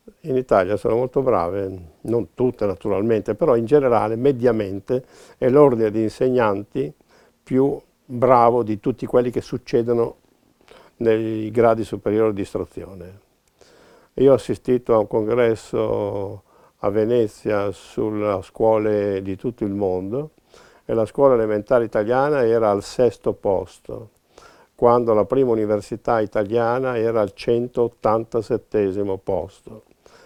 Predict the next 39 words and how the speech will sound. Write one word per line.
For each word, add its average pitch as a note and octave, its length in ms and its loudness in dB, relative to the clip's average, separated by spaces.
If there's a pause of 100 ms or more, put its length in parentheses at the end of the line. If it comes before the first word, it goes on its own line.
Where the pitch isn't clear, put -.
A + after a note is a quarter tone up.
(120)
Questo C3 300 2
la A2+ 60 4
dice A#2 260 -2
lunga C3+ 340 2
di A2 120 0
come, A#2 540 0
eh, G#2 400 -6
la G2+ 140 -2
scuola, A#2+ 420 0 (920)
mm, G2+ 800 -6
elementare A#2 600 0
va G2 120 -2
bene, F2+ 400 -10 (640)
tenendo C#3+ 380 6
conto A#2 340 4
che A#2+ 500 2
nella B2+ 320 0
scuola D3 260 2
elementare B2 880 0 (360)
non A#2+ 160 0
ci A#2 80 -6
si A2+ 160 -2
limita B2+ 380 0
a - 20 4
istruire, G2+ 680 -2
cioè A2+ 180 0
a A2 40 2
insegnare G#2+ 380 -2
a - 20 2
leggere G#2 420 -2
e - 40 2
a F#2 40 -2
ca-, G#2+ 180 -10
e G2+ 180 -10
a F#2+ 80 -10
far G2+ 180 -2
di F#2+ 140 -8
conto, F#2+ 420 -8
ma B2 260 -2